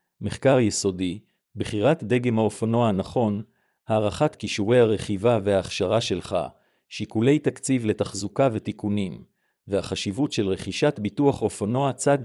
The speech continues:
ג' הם כולם מרכיבים חיוניים שיש לקחת בחשבון. ביטוח צד ג' בפרט,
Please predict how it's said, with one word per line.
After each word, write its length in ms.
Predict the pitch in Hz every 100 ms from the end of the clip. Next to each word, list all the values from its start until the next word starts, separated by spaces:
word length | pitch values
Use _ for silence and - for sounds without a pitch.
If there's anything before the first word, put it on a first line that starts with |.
| 123
ג' 20 |
הם 200 | 117 113
כולם 440 | - 113 131 143 135
מרכיבים 480 | 104 - 104 139
חיוניים 680 | 139 127 104 101 117 135 135
שיש 420 | 123 123 120 -
לקחת 440 | 123 - 120 113 101
בחשבון. 720 | 101 107 - 82 90 64 55 - _ _ _ _ _ _ _ _ _
ביטוח 500 | 98 101 165 180 -
צד 240 | - 131 135 110
ג' 40 |
בפרט, 640 | 120 95 - 101 73 -